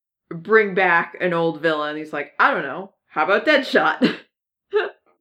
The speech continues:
That guy's just been in jail for, like, twenty-five, thirty years. Um, and when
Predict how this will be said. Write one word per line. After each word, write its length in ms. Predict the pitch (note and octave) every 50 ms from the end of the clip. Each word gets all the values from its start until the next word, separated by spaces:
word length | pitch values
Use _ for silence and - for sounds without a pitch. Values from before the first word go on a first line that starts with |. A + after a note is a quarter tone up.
| _ _ _ _ - - - - - -
That 180 | - A3+ -
guy's 220 | D4 C4+ A#3+ A#3+ A3+
just 220 | G#3 G#3 - F3+
been 180 | G3+ G3 F#3+ F#3
in 140 | F3+ F3+
jail 400 | - - E3+ F3 F3+ F#3 F#3+ G3
for, 140 | G3 C4 A3
like, 260 | F#3 F#3 F3+ F3+ -
twenty-five, 600 | - A#3 F#3+ F3+ F#3 F3+ - F3+ F3 F3+ F#3 -
thirty 260 | - G#3 G3 G3 F3+ F#3+
years. 460 | F3+ E3+ F3+ F#3 G3 G#3 A#3 B3+ B3 - _ _ _ _ _ _ _ _ _ -
Um, 800 | G#3 G3 F#3 F#3 F3+ E3+ E3+ E3 D#3+ D#3 D3+ D3+ D3 E3 E3 _ _ _ _ _ _ _ _ _
and 640 | G3+ G3+ F#3 F3+ E3+ E3+ E3+ E3 E3 E3 E3 D#3+ - -
when 800 | - E3 F#3 F3+ E3 D#3 D#3 D#3 D3+ D3 D3 C#3+ C#3+ D#3+ E3+ -